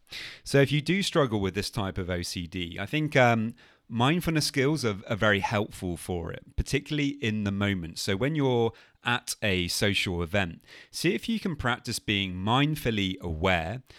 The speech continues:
of the urge to, to ruminate and to kind of go over everything you've just said and,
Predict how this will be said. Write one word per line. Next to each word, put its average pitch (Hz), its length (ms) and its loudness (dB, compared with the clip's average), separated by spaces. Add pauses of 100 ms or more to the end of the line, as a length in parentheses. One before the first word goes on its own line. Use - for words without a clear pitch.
(220)
of 104 140 -4
the 101 200 -4
urge 98 540 2
to, 87 300 -2
to 92 120 -8
ruminate 85 640 -2
and 95 240 -4
to 92 160 -4
kind 92 240 -4
of 92 80 -4
go 98 240 2
over 95 280 0
everything 90 520 -4
you've 85 160 -8
just - 240 -8
said 90 320 -8
and, 85 240 -8